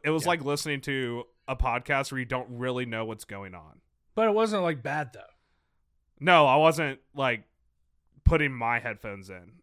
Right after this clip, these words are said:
Speaker 1: to listen to
Speaker 2: But
Speaker 1: my music.
Speaker 2: That's good. That's progress. I think I'm calling that a win. I appreciate your coworker for culturing you.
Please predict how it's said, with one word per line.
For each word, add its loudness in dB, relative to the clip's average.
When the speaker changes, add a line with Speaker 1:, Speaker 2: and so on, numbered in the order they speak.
Speaker 1:
to -14
listen -14
to -14
Speaker 2:
But -14
Speaker 1:
my -18
music. -20
Speaker 2:
That's -2
good. -2
That's -6
progress. -8
I -2
think -4
I'm -2
calling -2
that 0
a -2
win. -8
I 2
appreciate 0
your -4
coworker -2
for -8
culturing -8
you. -12